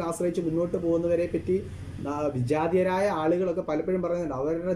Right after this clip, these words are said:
ദൈവം വാഴ്ത്തപ്പെട്ടവനാണെന്നൊക്കെ പറയുന്നുണ്ട്. ഇതുപോലെ തന്നെ ഇന്ന് ഞാനും നിങ്ങളുമാവുന്ന ഓരോ വ്യക്തികളുടെയും പ്രവൃത്തിയിലൂടെ മറ്റനേകർ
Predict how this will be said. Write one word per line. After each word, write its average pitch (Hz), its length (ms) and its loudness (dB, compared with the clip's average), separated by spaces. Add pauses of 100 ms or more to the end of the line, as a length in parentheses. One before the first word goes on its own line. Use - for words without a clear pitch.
(100)
ദൈവം 180 260 4
വാഴ്ത്തപ്പെട്ടവനാണെന്നൊക്കെ 175 1080 -2
പറയുന്നുണ്ട്. 175 440 2 (480)
ഇതുപോലെ 262 460 4
തന്നെ 185 220 2 (140)
ഇന്ന് 190 280 2 (220)
ഞാനും 208 400 2
നിങ്ങളുമാവുന്ന 175 600 0 (220)
ഓരോ 180 300 6 (100)
വ്യക്തികളുടെയും 143 800 0 (500)
പ്രവൃത്തിയിലൂടെ 170 1000 4 (720)
മറ്റനേകർ 165 720 2